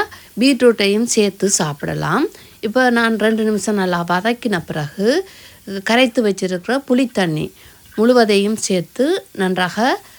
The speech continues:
கலந்து கொதிக்க விட்டிருக்கிறேன். உங்களுக்கு விருப்பமாண்டா இதுல மரக்கறி சூப் கட்டி சேர்த்தும் நீங்கள் ரசம் செய்யலாம், அதுவும் நல்லா இருக்கும்.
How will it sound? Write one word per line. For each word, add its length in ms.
கலந்து 540
கொதிக்க 360
விட்டிருக்கிறேன். 600
உங்களுக்கு 440
விருப்பமாண்டா 720
இதுல 260
மரக்கறி 580
சூப் 340
கட்டி 320
சேர்த்தும் 520
நீங்கள் 420
ரசம் 360
செய்யலாம், 460
அதுவும் 380
நல்லா 300
இருக்கும். 440